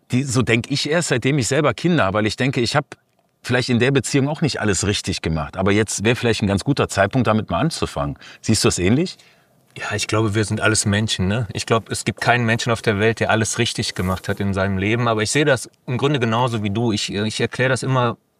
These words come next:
Speaker 2: mit den zwei Möglichkeiten der Erziehung. Man kann mit den Ohren erziehen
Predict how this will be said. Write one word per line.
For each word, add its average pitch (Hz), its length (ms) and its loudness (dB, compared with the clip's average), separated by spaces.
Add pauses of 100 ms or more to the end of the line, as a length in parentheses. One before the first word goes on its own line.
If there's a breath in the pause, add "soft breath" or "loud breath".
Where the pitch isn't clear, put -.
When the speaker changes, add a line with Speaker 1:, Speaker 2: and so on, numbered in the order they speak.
Speaker 2:
mit 117 180 -2
den 113 160 2
zwei 123 220 2
Möglichkeiten 123 560 2
der 120 100 2
Erziehung. 117 440 2
Man 113 140 0
kann 131 180 0
mit 123 120 -4
den 113 120 0
Ohren 147 380 2
erziehen 180 520 -2